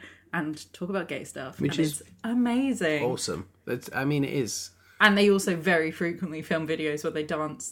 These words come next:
Speaker 1: the dances to Teen Beach Movie. But they've had, like, Jojo Siwa go and hang out with them before and stuff like that. It's very cool.
Speaker 2: It is. It's, it's, it's incredibly cool.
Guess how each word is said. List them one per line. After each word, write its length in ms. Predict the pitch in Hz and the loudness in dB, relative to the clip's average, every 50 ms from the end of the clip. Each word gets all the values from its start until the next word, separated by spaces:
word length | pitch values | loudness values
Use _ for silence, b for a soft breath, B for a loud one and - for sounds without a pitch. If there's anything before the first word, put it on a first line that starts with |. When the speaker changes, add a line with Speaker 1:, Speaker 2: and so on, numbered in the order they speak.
| - _ | -10 _
Speaker 1:
the 80 | - 156 | -6 -6
dances 480 | 147 143 143 135 - - 143 143 - | -4 -4 -6 -6 -8 -10 -14 -14 -12
to 60 | - - | -10 -8
Teen 140 | 190 156 143 | -8 -4 -4
Beach 240 | 156 151 147 - - | -4 -4 -4 -6 -6
Movie. 380 | 156 147 143 147 147 147 147 B B B B B B B _ _ - | -6 -4 -4 -4 -6 -6 -10 B B B B B B B _ _ -4
But 100 | 180 180 | -2 0
they've 120 | 185 190 | 0 -2
had, 180 | - 208 202 196 | 0 -2 -6 -4
like, 220 | 170 151 - - | -4 -4 -4 -6
Jojo 380 | - - 156 156 156 160 160 156 | -6 -4 -2 -2 0 0 -2 -2
Siwa 540 | 151 151 - - 143 143 147 151 147 147 143 | -2 -6 -8 -8 -8 -4 -4 -4 -4 -4 -4
go 100 | - 147 | -6 -6
and 400 | 147 147 143 147 147 147 143 - - | -6 -6 -6 -6 -8 -8 -10 -12 -12
hang 180 | 143 165 147 147 | -10 -10 -8 -8
out 140 | 143 147 | -8 -8
with 100 | 160 147 - | -8 -8 -8
them 100 | 151 143 | -8 -8
before 400 | 143 147 147 - 151 143 139 139 | -8 -10 -8 -6 -8 -8 -6 -10
and 140 | 143 147 147 | -12 -12 -12
stuff 200 | - - 147 - | -14 -14 -14 -12
like 140 | - - 92 | -12 -12 -12
that. 120 | - - - | -12 -12 -14
It's 120 | 185 - | -14 -12
very 280 | - - 214 190 147 147 | -4 -4 -2 -2 -2 -6
cool. 280 | - - 113 - - - _ _ _ - | -8 -14 -16 -16 -18 -20 _ _ _ -2
Speaker 2:
It 120 | - 143 135 | 0 2 4
is. 300 | 147 135 110 101 101 - | 4 4 2 0 -4 -4
It's, 200 | - 120 - - | -6 -6 -8 -8
it's, 380 | - 120 120 101 - - - - | -8 -8 -8 -6 -4 -4 -4 -4
it's 240 | - 87 - - - | -4 -6 -8 -6 -8
incredibly 480 | 113 113 - - 110 104 101 - - 95 | -8 -6 -6 -6 -6 -6 -8 -10 -14 -14
cool. 360 | - - - - - - | -14 -12 -12 -12 -12 -12